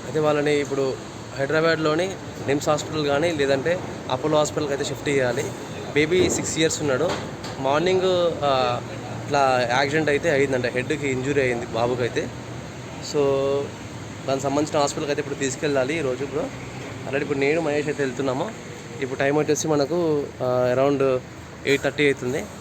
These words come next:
వాళ్ళైతే కాల్ చేశారు, "మీ-, మీరైతే తొ-, తొందరగా రండి, ఎక్కువ టైమ్ లేదన్నారు." "అన్న, తొందర పెడితే కాదు, మేము హైదరాబాద్కి వెళ్ళి రావాలి, ఫుల్ ట్రాఫిక్ జామ్ ఉంది."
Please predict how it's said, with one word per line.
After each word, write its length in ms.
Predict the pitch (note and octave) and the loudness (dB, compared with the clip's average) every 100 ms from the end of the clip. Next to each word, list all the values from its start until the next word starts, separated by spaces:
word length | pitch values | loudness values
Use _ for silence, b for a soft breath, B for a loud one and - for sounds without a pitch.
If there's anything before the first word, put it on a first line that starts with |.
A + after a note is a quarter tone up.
| - - | -14 -6
వాళ్ళైతే 360 | B2 C3 F3 D#3+ - - | -2 -2 -2 -6 -8 -2
కాల్ 240 | B2+ C#3 | 0 4
చేశారు, 400 | C#3+ C#3 C3+ E3+ B3 - - - - C#3+ | 4 2 0 0 -2 -8 -8 -8 -4 -2
"మీ-, 240 | C#3 B2+ | -2 2
మీరైతే 260 | D3+ D3 F#3 | 4 4 2
తొ-, 260 | D#3+ C#3+ | 0 0
తొందరగా 380 | C3+ C#3+ D#3 D3 | 2 4 6 6
రండి, 160 | C#3+ F3 G3+ - - - | 4 2 2 -2 -2 -2
ఎక్కువ 180 | - C#3 | 0 2
టైమ్ 200 | C#3 D3 | 2 4
లేదన్నారు." 400 | C3+ B2 A#2 C#3 - - - - - | 4 4 2 -2 -6 -10 -10 -8 -4
"అన్న, 140 | C3+ | -2
తొందర 280 | C#3 B2 C3+ | 0 2 2
పెడితే 280 | C3 A#2+ C3 | 2 0 2
కాదు, 240 | A#2 A2+ | 2 4
మేము 180 | - C3+ | 6 6
హైదరాబాద్కి 440 | B2+ B2+ C#3 C3 | 4 4 2 2
వెళ్ళి 180 | C#3 A#2+ | 2 2
రావాలి, 300 | A#2 A#2 A#2+ | 2 2 2
ఫుల్ 280 | C#3 C3 C3+ | 0 2 2
ట్రాఫిక్ 380 | C3 B2 B2+ C3 | 4 2 0 0
జామ్ 240 | B2+ B2 | 2 2
ఉంది." 180 | A#2 C#3+ | 0 -2